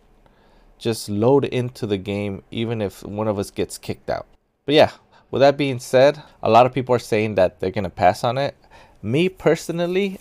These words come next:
only because my son really enjoyed it. And again, he's someone that doesn't really care about frame rate. He doesn't care about how glitchy sometimes the game looks.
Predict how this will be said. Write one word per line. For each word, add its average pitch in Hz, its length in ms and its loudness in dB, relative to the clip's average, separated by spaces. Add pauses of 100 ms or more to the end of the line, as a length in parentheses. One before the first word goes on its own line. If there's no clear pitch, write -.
only 190 320 2
because 113 560 0
my 104 220 -4
son 120 340 -4
really 117 240 -2
enjoyed 95 500 -2
it. 151 180 -2 (680)
And 113 200 2
again, 110 400 2
he's 123 320 -4
someone 120 680 -6
that 95 260 -2
doesn't 107 360 -2
really 101 220 -6
care - 280 -4
about 95 300 -2
frame 95 340 -6
rate. 95 240 -4
He 104 140 -6
doesn't 104 340 -6
care 92 220 -6
about 87 420 -2 (540)
how 92 560 2
glitchy 107 480 -2
sometimes 101 480 -4
the 95 100 -4
game 98 320 -4
looks. 101 400 0